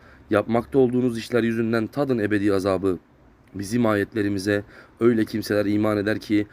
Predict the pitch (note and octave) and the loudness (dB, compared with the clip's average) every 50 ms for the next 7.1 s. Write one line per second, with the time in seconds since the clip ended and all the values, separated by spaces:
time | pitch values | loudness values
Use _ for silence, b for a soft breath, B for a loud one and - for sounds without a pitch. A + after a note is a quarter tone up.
0 | B B B B B G#2 G#2+ A2 A2 A#2 B2 B2 A#2+ A2 A2 - - A2+ A2 G#2+ | B B B B B -2 0 2 2 2 2 2 2 0 -2 -2 -4 -4 -2 -2
1 | G2+ G#2+ G#2 G#2+ A2+ A2+ G#2+ A2 A#2 A#2 - G#2+ G#2+ G#2 G2 G2 G2 A2+ A#2 G#2+ | 0 0 0 0 0 0 2 2 2 0 0 0 0 0 0 0 0 0 0 0
2 | A2 G2+ G#2 G#2 G#2 G#2 - B B B B - - A2+ G#2+ F#2 F#2+ A2 G#2 G#2 | 0 0 0 0 -2 -2 -6 B B B B -4 0 0 0 0 0 0 2 2
3 | G2+ G#2+ G#2 - G2 - G2 F#2 F#2+ F#2 F#2 F#2 F#2 E2+ - B B B B B | 2 0 -2 -4 -6 -4 -4 -4 -2 -2 0 0 -2 -2 -6 B B B B B
4 | - G#2 G#2+ A2 A2 - A#2 A2+ A2+ A2+ A#2 A#2 F#2 G#2 B2 B2 A#2+ A#2+ A#2 A2 | -2 -2 0 0 0 0 0 0 2 2 2 0 0 -2 -2 -2 0 0 0 0
5 | G#2 - G#2+ G2 - - A2 G#2+ G#2 G2 G#2 G2 G2+ A2 A2+ A2 G#2+ A2 G#2 F#2+ | 0 -2 -4 -6 -6 -2 0 0 2 2 2 0 2 0 0 0 2 0 0 0
6 | F#2+ G#2 G#2+ G#2 G#2+ - A2+ G#2 - A2 G2 F#2 - G2 F#2 G2+ G#2+ G2 F#2 F#2 | 0 0 -2 -2 -2 -6 -12 -10 -8 -8 -8 -6 -4 -4 -2 -2 -2 -2 -2 -4
7 | F2+ | -4